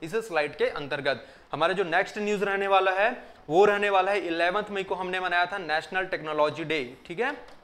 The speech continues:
इसकी अवधारणा क्या थी, पोखरण वन क्या था, पोखरण टू क्या था, है ना, वो सारा चीज़ हम देखेंगे इस स्लाइड के अंतर्गत। मस्त डिटेल में पढ़ने वाले हैं, परमाणु मूवी का सीन आपको याद आ जाएगा बिल्कुल मज़ेदार तरीके से।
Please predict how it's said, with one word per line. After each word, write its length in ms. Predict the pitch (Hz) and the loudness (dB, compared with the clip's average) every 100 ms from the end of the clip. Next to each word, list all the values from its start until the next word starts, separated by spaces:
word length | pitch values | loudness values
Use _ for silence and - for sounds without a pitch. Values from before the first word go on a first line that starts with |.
| - - - _ _ 151 | -20 -20 -20 _ _ -18
इसकी 240 | - 202 | -8 0
अवधारणा 520 | 180 175 160 170 185 202 | 2 2 2 2 2 2
क्या 240 | 202 180 | 4 4
थी, 160 | 180 208 | 4 -4
पोखरण 480 | 185 165 185 196 | -2 -2 4 4
वन 200 | 190 190 | 4 -2
क्या 180 | 185 185 | 2 2
था, 120 | 190 | 2
पोखरण 440 | 190 180 160 180 185 | -2 -4 0 0 0
टू 180 | 185 185 | -2 0
क्या 200 | 185 170 | 2 2
था, 380 | 185 226 226 - - - | 2 0 -2 -14 -14 -2
है 60 | 214 | 2
ना, 80 | |
वो 240 | 180 165 196 | 2 4 4
सारा 240 | 196 185 | 6 4
चीज़ 200 | 185 190 | 0 -6
हम 100 | 190 | -4
देखेंगे 320 | 180 180 190 226 | -4 -4 0 0
इस 240 | 160 - | 0 -2
स्लाइड 240 | 170 160 165 | 0 0 0
के 60 | |
अंतर्गत। 360 | 175 175 175 180 | -4 -2 -4 -2
मस्त 240 | 165 - | -4 -4
डिटेल 320 | 180 170 180 185 | -4 -2 -2 -2
में 100 | 185 | -2
पढ़ने 260 | 165 175 | -2 2
वाले 220 | 180 180 | 0 0
हैं, 160 | 185 220 | -2 -2
परमाणु 400 | 160 156 156 180 | -2 0 -2 -2
मूवी 240 | 175 175 | -4 -4
का 120 | 185 185 | -4 -6
सीन 240 | 185 175 | -6 -2
आपको 260 | 170 - 185 | -2 -2 2
याद 240 | 147 147 | 2 4
आ 60 | 139 | 0
जाएगा 360 | 127 117 117 - | -2 -4 -6 -6
बिल्कुल 340 | 135 143 165 120 | -8 -4 -4 -4
मज़ेदार 400 | 127 143 151 151 | -4 -2 2 2
तरीके 360 | 151 135 117 127 | 2 -6 -6 -8
से। 180 | 123 | -8